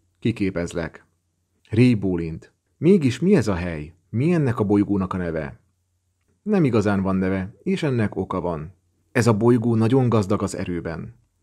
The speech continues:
Ez az a hely, ahol a hatvanhatos parancsot követően a megmaradt Jedik meredéket kerestek. Sok Jedi élt itt és halt meg, békében és elrejtve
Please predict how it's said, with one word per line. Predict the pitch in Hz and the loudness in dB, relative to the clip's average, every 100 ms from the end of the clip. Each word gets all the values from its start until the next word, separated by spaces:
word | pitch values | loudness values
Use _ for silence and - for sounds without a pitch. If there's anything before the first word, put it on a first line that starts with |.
| _ _ | _ _
Ez | - 151 143 | 2 2 4
az | 127 | 2
a | 107 | 0
hely, | 127 110 92 85 - _ _ - | 0 0 0 -4 -8 _ _ -4
ahol | 101 104 | 2 2
a | |
hatvanhatos | - 120 120 117 101 107 101 | 2 0 2 0 0 -2 -4
parancsot | - 110 107 98 - | -2 0 -2 -4 -4
követően | 107 110 113 113 | 0 0 0 0
a | 98 | 0
megmaradt | 101 113 123 110 95 | 0 0 0 0 0
Jedik | 104 101 - | -2 -2 -2
meredéket | 135 123 104 95 90 | -2 0 0 -2 -6
kerestek. | 85 82 78 82 78 - _ _ _ _ _ _ | -6 -6 -8 -10 -12 -14 _ _ _ _ _ _
Sok | - 165 165 117 | -4 2 4 4
Jedi | 123 110 107 | 4 4 4
élt | 104 101 98 | 4 2 -2
itt | 95 - | -6 -4
és | 92 | -6
halt | - 92 87 | -6 -6 -4
meg, | 92 90 - _ - | -6 -6 -8 _ 0
békében | 127 143 - 92 90 90 - | 4 4 2 -2 -4 -6 -6
és | 160 | -6
elrejtve | - 110 101 90 85 85 80 | -4 -2 -2 -2 -4 -8 -8